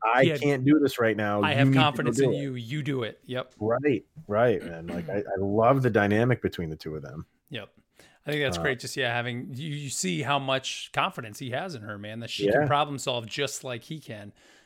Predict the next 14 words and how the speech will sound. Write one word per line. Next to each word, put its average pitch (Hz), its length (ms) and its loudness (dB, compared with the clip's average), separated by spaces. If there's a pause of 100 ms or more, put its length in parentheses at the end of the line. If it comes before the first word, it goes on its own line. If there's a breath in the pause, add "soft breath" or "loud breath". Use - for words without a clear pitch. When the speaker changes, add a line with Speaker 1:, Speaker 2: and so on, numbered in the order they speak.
(140)
Speaker 2:
Um, 107 240 -6
because 160 200 -6
that's 214 120 0
the 214 80 -12
thing. 262 140 2
They're 160 100 2
always 180 180 2
in 190 80 -2
these 180 140 -2
situations 160 640 -4
where 123 240 -2
it's - 160 -10
not 139 280 -2
just 127 600 -6